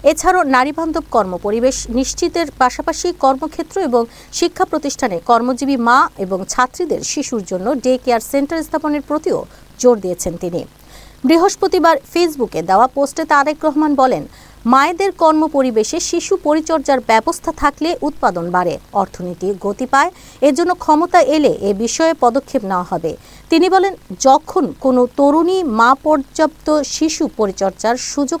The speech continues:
না পেয়ে চাকরি ছেড়ে দেন অথবা কোনো ছাত্রী পড়াশোনা বন্ধ করে দেন, তখন কি হয়? বাংলাদেশ হারায় সম্ভাবনা, উৎপাদনশীলতা এবং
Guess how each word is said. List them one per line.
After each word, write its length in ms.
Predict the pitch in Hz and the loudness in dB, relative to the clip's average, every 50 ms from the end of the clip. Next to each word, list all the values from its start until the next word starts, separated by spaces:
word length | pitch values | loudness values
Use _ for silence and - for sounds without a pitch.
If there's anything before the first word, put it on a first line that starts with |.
| - 320 | -4 -2
না 140 | 320 311 | -2 -2
পেয়ে 280 | 311 311 - 311 320 349 - - - - - - | -2 0 -2 -2 -2 -2 -6 -14 -20 -20 -14 -2
চাকরি 320 | - 269 254 - - 339 | 0 0 0 2 -2 -6
ছেড়ে 240 | 320 - - 330 330 | -4 -2 -2 -2 0
দেন 180 | 285 220 151 - - - - - - - - | 0 0 -2 -2 -8 -18 -20 -20 -20 0 2
অথবা 600 | 262 262 262 - - 320 311 302 320 311 302 302 - - - - - | 4 4 4 0 -4 -2 2 4 4 4 4 2 -4 -20 -20 -14 0
কোনো 260 | - 311 311 320 349 | 2 2 2 2 0
ছাত্রী 460 | 330 - - 277 269 269 - - 320 | -2 -2 0 0 -2 0 -2 -6 -4
পড়াশোনা 520 | 311 - 226 220 214 208 - - 202 190 185 | -2 0 2 2 2 0 -2 -8 -6 -6 -4
বন্ধ 340 | 185 202 202 214 233 - | -2 -2 -2 -2 0 -2
করে 300 | 302 294 - 302 302 302 | -4 0 0 0 0 2
দেন, 160 | 277 294 311 349 381 - - - - - - - | 2 2 0 0 -2 -8 -18 -20 -20 -20 -8 0
তখন 320 | - 277 285 - - 370 359 | 0 0 0 0 -6 -8 -4
কি 140 | - - 262 | -2 -2 -2
হয়? 220 | 175 185 - - - - - - - | -2 -2 -6 -6 -10 -20 -18 -4 0
বাংলাদেশ 640 | 202 220 208 202 196 196 190 185 196 247 285 - - | 2 2 2 2 0 -4 -4 2 2 0 0 0 -8
হারায় 420 | - - 240 233 247 262 285 - - - | -2 0 2 4 4 4 2 0 -4 -12
সম্ভাবনা, 680 | - - 294 294 302 294 196 185 185 165 - - - - - - - - - - - | -6 -2 0 2 2 2 0 -2 -4 -6 -6 -8 -10 -16 -20 -20 -20 -20 -20 -4 -2
উৎপাদনশীলতা 920 | 302 320 320 - 359 339 320 359 359 359 - - 320 330 320 - 370 381 | -2 -2 2 2 0 2 2 0 -4 -4 -4 -2 -2 -2 0 2 0 2
এবং 340 | - 208 214 196 208 202 196 | 2 0 -2 0 -2 -4 -4